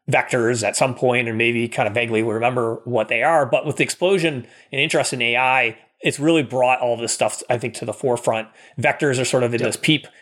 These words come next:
Speaker 1: hike cycle right now. And it's like they got this, you know, new P R agency in charge of, uh, of vectors or something. They're just, like,
Speaker 2: Yeah.
Speaker 1: you know, riding this wave, essentially,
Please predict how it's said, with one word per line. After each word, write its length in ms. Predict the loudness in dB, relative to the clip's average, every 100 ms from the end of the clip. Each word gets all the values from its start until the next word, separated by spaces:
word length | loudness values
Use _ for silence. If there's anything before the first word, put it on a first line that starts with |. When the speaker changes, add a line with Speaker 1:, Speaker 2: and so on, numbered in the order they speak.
| _ _
Speaker 1:
hike 320 | -4 -2 0
cycle 600 | 0 0 0 0 0 2
right 180 | 0 0
now. 440 | 0 0 2 0 -4 -20 -18 -4
And 300 | -2 -2 -4
it's 100 | -2
like 140 | -2 -2
they 100 | -2
got 220 | -2 -2
this, 200 | -6 -4
you 100 | -6
know, 120 | -6 -4
new 240 | -2 -2
P 180 | 2 2
R 160 | 2
agency 420 | 0 -2 -6 -6 -6
in 80 |
charge 280 | -2 -4 -4
of, 200 | -8 -8 -2
uh, 140 | 0
of 120 | 0
vectors 340 | -2 -4 -2 -4
or 20 |
something. 480 | -4 -4 -4 -6 -6 -12 -2
They're 240 | 0 2
just, 160 | 0 0
like, 120 | 0
Speaker 2:
Yeah. 120 | -2 -8 -8
Speaker 1:
you 60 |
know, 80 | -4
riding 360 | 2 2 2 -4
this 120 | -4
wave, 300 | 0 0 0
essentially, 680 | -2 -2 -2 0 0 -4